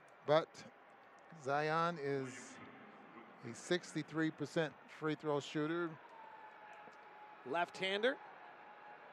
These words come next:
Speaker 2: Free throw's no good, so maybe it was a good play.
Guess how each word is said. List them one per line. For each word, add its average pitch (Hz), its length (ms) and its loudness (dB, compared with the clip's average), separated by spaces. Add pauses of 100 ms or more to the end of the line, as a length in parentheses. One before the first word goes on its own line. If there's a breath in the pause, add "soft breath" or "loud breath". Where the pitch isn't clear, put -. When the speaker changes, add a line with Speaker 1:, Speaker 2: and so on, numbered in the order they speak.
(2250)
Speaker 2:
Free 156 180 -2
throw's 160 240 0
no 170 160 8
good, 175 300 8
so 214 120 4
maybe 190 220 4
it 247 80 -2
was 247 140 6
a - 20 -4
good 147 200 0
play. 98 100 -4